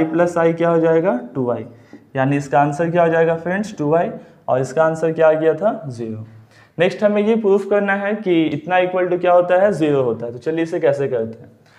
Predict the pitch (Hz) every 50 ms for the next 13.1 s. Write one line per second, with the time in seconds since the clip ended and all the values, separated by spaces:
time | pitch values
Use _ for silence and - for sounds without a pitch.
0 | _ _ _ _ _ - 170 147 208 214 214 208 202 202 202 202 202 208 208 202
1 | 196 196 196 208 233 - - - _ - 147 147 147 156 156 165 165 170 185 180
2 | 180 180 175 175 170 165 170 170 165 185 185 180 180 175 170 - 175 175 170 170
3 | 190 202 240 240 - - - - _ - - 135 135 135 147 156 160 175 175 170
4 | 160 170 170 170 170 190 208 220 - - - - - _ - - - _ _ _
5 | _ _ _ _ _ _ _ _ _ _ _ _ _ _ _ _ _ _ _ _
6 | _ _ _ _ _ _ _ _ - 147 139 147 160 160 170 190 196 - - -
7 | - 143 143 135 127 - - - 147 143 156 170 170 - - 170 170 175 165 180
8 | 175 160 160 151 151 143 131 127 131 135 135 143 156 160 151 - 170 175 180 196
9 | 190 190 - 147 139 131 135 - - 147 147 156 160 165 170 175 175 175 165 160
10 | 160 156 151 - 160 156 165 165 165 175 160 151 147 143 139 143 139 131 143 156
11 | 170 190 - - - - - - 131 139 151 151 175 165 180 175 175 170 170 170
12 | 175 170 175 175 170 - - 180 175 175 170 180 180 175 170 175 180 180 185 196
13 | 190